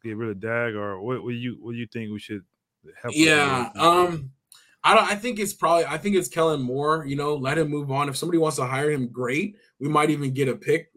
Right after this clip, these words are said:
Speaker 2: uh, uh, you know, a draft pick back or something, like a compensatory pick if somebody signs him,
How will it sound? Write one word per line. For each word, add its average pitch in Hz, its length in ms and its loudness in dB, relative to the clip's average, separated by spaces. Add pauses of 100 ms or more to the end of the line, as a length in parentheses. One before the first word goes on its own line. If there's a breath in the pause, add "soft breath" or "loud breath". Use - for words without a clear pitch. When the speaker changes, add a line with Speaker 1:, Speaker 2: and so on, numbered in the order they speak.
Speaker 2:
uh, 101 220 -8
uh, 120 240 -6
you 135 120 2
know, 127 140 2
a 110 40 2
draft 123 360 2
pick 160 220 0
back 170 340 0
or 165 60 2
something, 180 320 0
like 135 160 2
a 107 60 -10
compensatory 147 720 0
pick 156 280 0
if 131 100 -4
somebody 143 320 0
signs 139 380 0
him, 147 240 -2